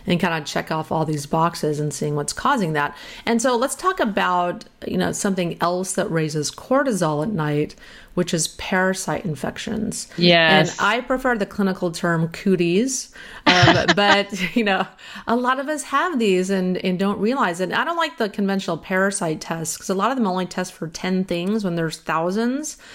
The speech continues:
Speaker 1: So I don't know how, how helpful those are. I think it gives people false, uh, negatives when they actually do have parasite and other types of infections.
Speaker 2: I had an interesting conversation with Doctor Jay Davidson about this. And, you know, he's kind of a pioneer in this whole parasite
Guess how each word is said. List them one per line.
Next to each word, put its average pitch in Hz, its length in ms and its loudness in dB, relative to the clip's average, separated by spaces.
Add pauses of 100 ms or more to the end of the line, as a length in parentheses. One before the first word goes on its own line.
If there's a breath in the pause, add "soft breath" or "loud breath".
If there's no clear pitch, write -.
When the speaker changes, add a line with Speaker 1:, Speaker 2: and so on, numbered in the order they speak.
(200 loud breath)
Speaker 1:
So 202 240 2
I 226 100 0
don't 247 140 -2
know 226 140 0
how, 185 760 2
how 175 560 0
helpful 196 580 0
those 170 320 2
are. 160 240 2
I 160 80 0
think 165 220 -6
it 180 60 -6
gives 165 240 -4
people - 260 -6
false, 156 580 -4 (360 loud breath)
uh, 151 260 -2 (100)
negatives 170 680 0
when 165 100 -4
they 156 300 -2
actually 160 360 -6
do 151 240 -2
have 151 300 -6
parasite 151 500 -4
and 165 160 -4
other 165 240 -2
types - 300 -10
of 165 80 -8
infections. 165 720 -10 (720)
Speaker 2:
I 208 60 -10
had 247 200 -8
an 208 100 -10
interesting 202 360 -10
conversation 160 600 -4
with 151 100 -4
Doctor 147 300 -4
Jay 147 180 -4
Davidson 143 480 -2
about 143 300 2
this. 143 300 -2
And, 147 280 2
you 156 80 2
know, 151 120 4
he's 156 200 4
kind 151 200 2
of 143 60 4
a 139 60 2
pioneer 143 480 2
in 143 120 0
this 143 160 -4
whole 139 180 0
parasite 139 640 2